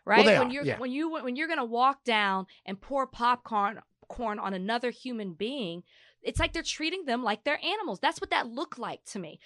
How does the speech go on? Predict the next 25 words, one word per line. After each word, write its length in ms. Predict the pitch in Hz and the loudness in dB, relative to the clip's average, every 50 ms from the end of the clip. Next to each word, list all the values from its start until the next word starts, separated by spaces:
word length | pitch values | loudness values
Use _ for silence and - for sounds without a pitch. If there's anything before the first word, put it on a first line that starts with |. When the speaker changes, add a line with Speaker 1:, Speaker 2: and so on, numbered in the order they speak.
| - - | -18 -12
Speaker 1:
You 100 | 233 240 | -10 -8
spit 480 | 233 - - - - - - 320 320 311 | -8 -8 -10 -12 -14 -10 -8 -6 -2 0
on 200 | 311 311 302 294 | 0 0 0 0
them, 220 | 294 294 294 285 233 | -2 -4 -4 -6 -8
you 100 | 214 190 | -10 -14
talk 380 | - - - 262 285 285 285 | -14 -10 -4 -2 -2 -2 -2
to 120 | - 285 285 | -4 -6 -4
them 180 | 262 262 262 247 | -4 -4 -4 -4
any 180 | 254 254 262 262 | -4 -4 -4 -4
kind 260 | - 220 240 247 247 | -4 -4 -2 -2 0
of 80 | 240 226 | 0 0
way, 300 | 240 233 240 247 247 247 - - - - | 0 2 2 0 0 -2 -8 -14 -6 -4
as 240 | - 240 240 202 269 | -2 -2 -2 -2 -6
if 160 | 320 320 _ | -10 -8 _
they're 160 | 294 285 269 | -4 -2 -2
machines 640 | 247 226 - - - - - 302 339 381 381 339 247 | -2 -4 -4 -4 -4 -4 -4 -6 -6 -8 -8 -6 -4
out 240 | 226 - 247 - - | -4 -4 -4 -4 -4
there 200 | 208 214 226 226 | -4 -4 -4 -2
rather 280 | 214 226 226 226 247 | -2 -2 -2 -2 -4
than 160 | 226 233 220 214 - | -6 -8 -8 -2 2
actual 420 | 196 226 254 - - - 254 254 | 2 2 2 0 -4 -4 -4 -4
human 440 | 247 247 - 254 254 247 240 226 202 | -4 -4 -6 -6 -4 -2 -2 -2 -2
beings 520 | 156 - 240 285 311 285 226 208 196 - | 0 0 0 0 0 0 0 -2 -2 -2
and 120 | 208 190 180 | -4 -4 -6
people. 600 | - - - 330 370 - - 160 - 156 190 - | -6 -8 -6 -4 -4 -4 -4 -4 -4 -4 -6 -8